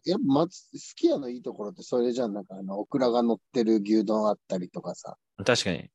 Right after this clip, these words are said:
Speaker 1: お-、おろしポン酢とか。
Speaker 2: そう、なんかこう、げちゃげちゃになっちゃい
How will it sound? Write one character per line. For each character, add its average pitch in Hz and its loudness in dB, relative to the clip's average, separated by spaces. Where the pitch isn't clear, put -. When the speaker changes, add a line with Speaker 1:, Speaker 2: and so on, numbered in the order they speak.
Speaker 1:
お-、 127 6
お 123 6
ろ 123 6
し - -8
ポ 143 6
ン 101 2
酢 87 -10
と 92 -10
か。 - -14
Speaker 2:
そ 123 -6
う、 - -2
な 160 2
ん - -2
か 101 4
こ 98 6
う、 101 -8
げ 117 2
ち 160 2
ゃ 165 6
げ 180 4
ち 180 2
ゃ 180 4
に 180 0
な 180 4
っ - -4
ち - 2
ゃ 98 8
い - 0